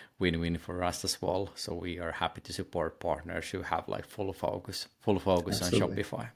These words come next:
Speaker 2: Yep. The power of partnership is, is alive and well.
Speaker 1: Yep, truly. Um, then let's look about the future, Phil. So what future trends or opportunities you see, you foresee in the e-,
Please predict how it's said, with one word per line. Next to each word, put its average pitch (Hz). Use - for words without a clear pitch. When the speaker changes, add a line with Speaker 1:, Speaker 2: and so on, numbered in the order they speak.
Speaker 2:
Yep. 123
The -
power 117
of 110
partnership 107
is, 98
is 107
alive 101
and 104
well. 107
Speaker 1:
Yep, 98
truly. 98
Um, 104
then 240
let's -
look 165
about -
the 101
future, 95
Phil. 87
So 87
what 151
future 147
trends 104
or 90
opportunities 87
you 90
see, 90
you 95
foresee 98
in 85
the 92
e-, 95